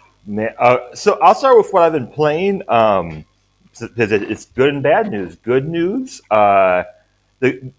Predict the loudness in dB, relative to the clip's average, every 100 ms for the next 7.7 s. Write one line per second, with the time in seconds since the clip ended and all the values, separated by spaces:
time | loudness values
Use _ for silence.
0 | 0 0 0 -6 -2 0 0 -2 -4 -4
1 | -8 -4 0 2 0 0 -2 -2 -2 -2
2 | -2 -8 -16 _ _ _ -4 -4 -2 -2
3 | -2 -6 -6 -6 -4 -2 -2 -2 -4 -8
4 | -12 _ -4 0 2 0 -2 0 -4 -6
5 | -4 -2 -4 -10 -20 -20 _ _ _ _
6 | 0 2 2 0 -2 2 4 4 0 -4
7 | -8 -4 -4 -4 -6 -10